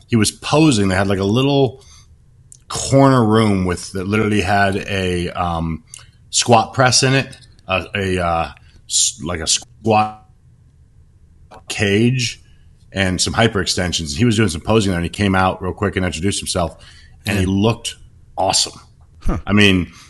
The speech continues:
Speaker 1: you know, there aren't many people when you don't know who they are <clears throat> that, I mean, I saw him before he introduced himself in the gym. I just didn't wanna bother the guy who was training back, and him and his guy were getting after it. But I was like, "You look nuts," you know? So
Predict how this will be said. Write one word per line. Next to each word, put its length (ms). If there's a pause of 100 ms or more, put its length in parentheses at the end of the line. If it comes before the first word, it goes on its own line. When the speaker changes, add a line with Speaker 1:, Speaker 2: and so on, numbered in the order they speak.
(140)
Speaker 1:
you 80
know, 240 (640)
there 200
aren't 160
many 180
people 480
when 120
you 80
don't 260
know 140
who 100
they 120
are 520
<clears throat> 1000
that, 120
I 120
mean, 160
I 160
saw 260
him 100
before 240
he 60
introduced 340
himself 320
in 60
the 60
gym. 280
I 80
just 180
didn't 180
wanna 200
bother 480
the 80
guy 120
who 60
was 100
training 280
back, 280
and 140
him 120
and 80
his 100
guy 180
were 100
getting 200
after 280
it. 60
But 60
I 40
was 100
like, 220 (1160)
"You 140
look 280
nuts," 760
you 100
know? 240
So 460